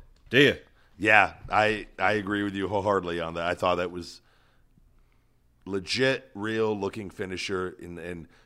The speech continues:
Speaker 2: character and all this goes into all of this for me. This isn't just the move itself, so.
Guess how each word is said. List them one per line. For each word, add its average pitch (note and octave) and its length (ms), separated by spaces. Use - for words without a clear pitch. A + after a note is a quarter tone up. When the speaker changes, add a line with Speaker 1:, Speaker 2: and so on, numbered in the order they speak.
Speaker 2:
character D3+ 420
and B2 100
all A2 160
this G2+ 160
goes G2+ 260
into F#2+ 160
all E2+ 240
of D2+ 80
this D#2 240
for D#2+ 160
me. D2 240
This F#2+ 160
isn't G#2 260
just F#2 480
the F2+ 80
move F2+ 300
itself, D2+ 480
so. C#2 320